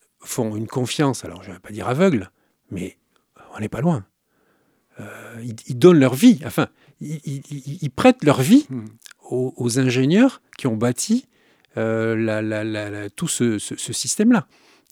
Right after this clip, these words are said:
Speaker 1: Euh, c'est vraiment leur vie.
Speaker 2: C'est ça.
Speaker 1: Si, si ça marche pas, ou si, voilà, ça ne peut pas ne pas fonctionner.
Speaker 2: C'est ça. Donc c'est un travail d'équipe, du coup.
Speaker 1: Ah, c'est, du coup, c'est un travail d'équipe.
Speaker 2: Du coup, c'est un travail d'équipe. Du coup, il y a cette, euh, réciprocité dont tu parlais.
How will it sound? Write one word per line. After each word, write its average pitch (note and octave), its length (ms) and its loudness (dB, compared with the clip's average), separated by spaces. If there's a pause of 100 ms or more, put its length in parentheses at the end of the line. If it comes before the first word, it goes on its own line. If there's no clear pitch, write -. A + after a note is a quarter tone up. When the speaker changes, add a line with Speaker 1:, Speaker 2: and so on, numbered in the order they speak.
Speaker 1:
Euh, A#2 160 -18
c'est - 200 -8
vraiment A2+ 260 2
leur G3+ 160 8
vie. E3 180 2 (720)
Speaker 2:
C'est - 180 -6
ça. G2 80 -8 (100)
Speaker 1:
Si, - 300 -4
si - 220 -4
ça - 160 -4
marche - 240 -10
pas, G#3+ 360 2
ou C3 220 -4
si, C3+ 480 -10
voilà, D#3 200 -6
ça C#3+ 160 0
ne C#3 100 4
peut A#3 320 4
pas A3+ 240 4
ne F#3 80 4
pas C#3 160 0
fonctionner. D3+ 420 -6 (260)
Speaker 2:
C'est C3 100 -16
ça. A#2 140 -10 (360)
Donc B2 100 -2
c'est B2 100 -2
un A#2 60 0
travail A2 260 -4
d'équipe, G#2 280 -8
du C3 100 -10
coup. C3 240 -10
Speaker 1:
Ah, - 100 -4
c'est, F#2+ 240 -4
du G2+ 120 -12
coup, G3 120 0
c'est D#3 120 0
un B2 40 2
travail C#3 220 -2
d'équipe. C#3+ 240 -8
Speaker 2:
Du - 80 -12
coup, D#3+ 140 -6
c'est D3 120 -6
un G#2+ 80 -2
travail G#2 280 -6
d'équipe. G2+ 360 -10
Du A#2+ 120 -8
coup, C3+ 140 -8
il B2+ 80 -2
y B2 40 0
a A2 140 0
cette, - 240 -14
euh, G2 180 -6
réciprocité A2+ 840 -6
dont G#2 140 -8
tu - 160 -16
parlais. A#2+ 360 -8